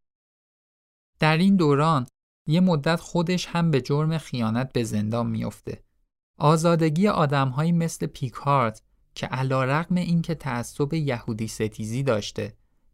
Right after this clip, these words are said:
به دنبال واقعیت رفته، واقعاً تحسین برانگیزه. پیکارت فردی بود که دیدگاه دیدبان رو داشت.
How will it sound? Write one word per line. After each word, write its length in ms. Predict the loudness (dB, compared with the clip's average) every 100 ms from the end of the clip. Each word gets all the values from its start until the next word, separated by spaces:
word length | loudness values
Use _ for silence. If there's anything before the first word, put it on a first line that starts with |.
| _
به 100 | 2
دنبال 600 | 4 4 4 4 4 4
واقعیت 680 | 2 0 0 -2 -2 -4 -4
رفته، 580 | -6 -6 -4 -2 -4 -10 _ _ -2
واقعاً 420 | 0 2 0 -2
تحسین 500 | -2 -6 -4 -4 -2
برانگیزه. 640 | -2 -4 -6 -6 -8 -14 -18 _ _ _ _ _ _ _ _ _
پیکارت 360 | -2 2 2 0
فردی 360 | 2 2 2 0
بود 220 | -2 -2
که 120 | -8
دیدگاه 640 | -4 -4 -4 -2 0 0
دیدبان 640 | -2 -4 -6 0 4 4 4
رو 120 | 0
داشت. 380 | -2 -8 -10